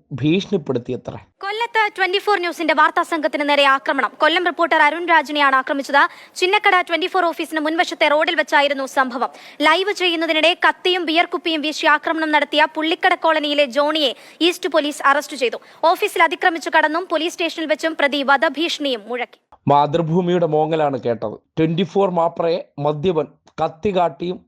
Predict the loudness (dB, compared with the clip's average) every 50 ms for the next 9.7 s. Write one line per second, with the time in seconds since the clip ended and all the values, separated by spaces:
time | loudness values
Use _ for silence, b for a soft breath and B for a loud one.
0 | -6 -2 0 2 2 2 2 0 -2 -4 -2 -2 -2 0 2 2 0 0 0 -2
1 | -2 0 0 0 -2 -2 -6 -4 -2 -2 -4 -4 -6 -8 -8 -10 -14 _ _ _
2 | _ _ _ -4 -4 -4 -4 -2 -2 0 0 0 0 0 2 2 2 2 0 -2
3 | -2 -2 0 0 0 -2 -2 -2 -2 -4 -4 -2 -2 -2 -2 -2 -2 -4 -2 0
4 | 0 0 0 0 -2 0 0 0 0 -2 -6 -8 -8 -12 _ B B B B B
5 | B B 0 0 2 2 0 0 0 -2 -2 -2 0 -2 0 0 -2 -2 -2 0
6 | 2 2 2 2 2 2 2 0 -2 -2 -2 0 0 0 0 0 0 0 0 -2
7 | -8 -8 -8 -4 -2 0 2 2 0 0 -2 -2 -2 -4 -6 -4 -4 -4 -2 -2
8 | -2 -2 0 0 0 -2 -2 -2 -6 -6 -6 -6 -4 -2 0 2 2 2 2 2
9 | 0 0 0 -2 -2 -2 -2 0 0 -2 -2 -4 -8 -12